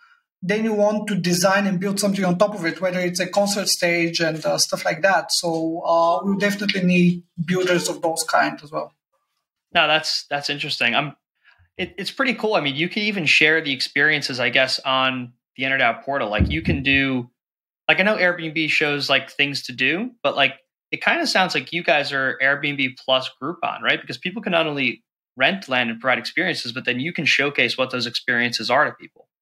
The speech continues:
Speaker 1: For sure. Like, this is basically our long-term vision.
Speaker 2: That's pretty cool, man. Uh, there's a lot to go into here, and, and you guys are only, you know, a month into coding so far. It's crazy how much has been done.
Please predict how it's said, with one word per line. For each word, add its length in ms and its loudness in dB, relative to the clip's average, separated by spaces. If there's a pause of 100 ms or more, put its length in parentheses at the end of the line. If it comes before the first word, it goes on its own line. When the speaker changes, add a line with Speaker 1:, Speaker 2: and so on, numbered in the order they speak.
(200)
Speaker 1:
For 140 -4
sure. 500 2
Like, 280 -2
this 200 6
is 100 -2
basically 420 2
our 180 -2
long-term 420 -2
vision. 400 -6 (480)
Speaker 2:
That's 140 -8
pretty 240 -10
cool, 240 -12
man. 260 -12 (340)
Uh, 360 2
there's 160 -4
a 60 0
lot 260 4
to 80 -8
go 160 0
into 260 -4
here, 220 0
and, 160 -2
and 120 -4
you 80 4
guys 280 4
are 100 0
only, 500 0
you 100 -2
know, 220 2
a 120 -6
month 260 0
into 140 0
coding 340 0
so 200 0
far. 280 4
It's 140 -2
crazy 340 -2
how 100 2
much 220 0
has 80 -8
been 180 -6
done. 300 0